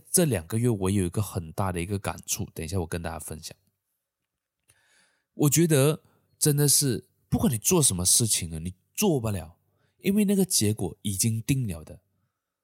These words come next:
哎，那个结果已经定了，而且不是由你定的，是天定的。OK，是老天定的。当然你，很多人会觉得说，“哎呀，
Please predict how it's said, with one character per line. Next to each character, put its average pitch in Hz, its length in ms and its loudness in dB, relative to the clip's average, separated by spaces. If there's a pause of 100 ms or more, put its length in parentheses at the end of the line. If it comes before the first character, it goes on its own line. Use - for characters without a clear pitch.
(120)
哎， 110 180 0
那 160 100 -2
个 170 100 2
结 113 220 0
果 104 180 0
已 67 60 -6
经 98 240 -2
定 113 160 -2
了， 80 200 -4 (100)
而 123 100 0
且 104 320 0 (180)
不 165 100 0
是 160 160 2
由 92 220 -4
你 98 160 -4
定 85 280 -8
的， 90 80 -18 (240)
是 151 160 -6
天 92 420 -4
定 87 260 -8
的。 85 100 -20 (1200)
OK， 87 280 -4
是 - 180 -4
老 98 220 -2
天 87 300 -4
定 90 200 -4
的。 - 100 -10 (240)
当 202 160 2
然 175 140 2
你， 120 140 2 (100)
很 - 180 -2
多 175 140 4
人 143 100 4
会 156 140 4
觉 131 140 4
得 101 100 4
说 101 100 -2 (100)
，“哎 107 100 -4
呀， 104 440 -2